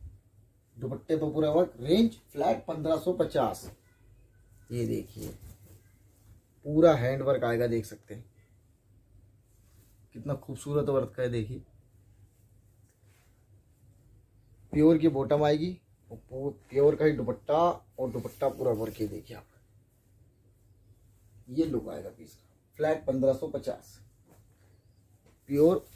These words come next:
ऑर्गेन्जा कपड़े पे देख सकते हैं, चांदले का भी काम आएगा साथ में, गले पे handwork आएगा, fancy button है, Pure की bottom, प्योर का ही दुपट्टा, दुपट्टे पे four side पट्टी आएगी इस तरीके की।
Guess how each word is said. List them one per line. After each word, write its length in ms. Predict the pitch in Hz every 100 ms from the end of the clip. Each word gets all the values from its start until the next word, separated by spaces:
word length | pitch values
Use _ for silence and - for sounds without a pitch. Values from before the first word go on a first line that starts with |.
| - - - - _ _ _ _ -
ऑर्गेन्जा 480 | 131 123 127 127 120
कपड़े 280 | 110 123 120
पे 140 | 120
देख 200 | 113 107
सकते 240 | - -
हैं, 100 | 139 - _ _ _ _ _ _ _ _ _ _ _ _ _ _ - _ _ _ -
चांदले 340 | 110 117 127 123
का 100 | 131
भी 100 | 123
काम 260 | 131 123
आएगा 200 | 127 127
साथ 260 | 131 120 131
में, 160 | 135 139 113
गले 260 | 120 127
पे 120 | 123 120
handwork 440 | 120 123 131 127
आएगा, 300 | 127 135 147
fancy 520 | 147 - 117 113 127
button 320 | 101 120 127 135
है, 120 | 143 - _ _ - - - _ _ -
Pure 220 | 127 131
की 120 | 120 117
bottom, 460 | 113 117 147 147 - - _ - _ _ _ - 139
प्योर 220 | 139 139
का 80 | 139
ही 60 |
दुपट्टा, 360 | 123 113 - 147
दुपट्टे 380 | 143 123 - 143
पे 100 | 147
four 300 | - 135 135
side 240 | 147 147
पट्टी 240 | - - 139
आएगी 220 | 117 113
इस 120 | 113
तरीके 320 | 113 107 110
की। 180 | 101 113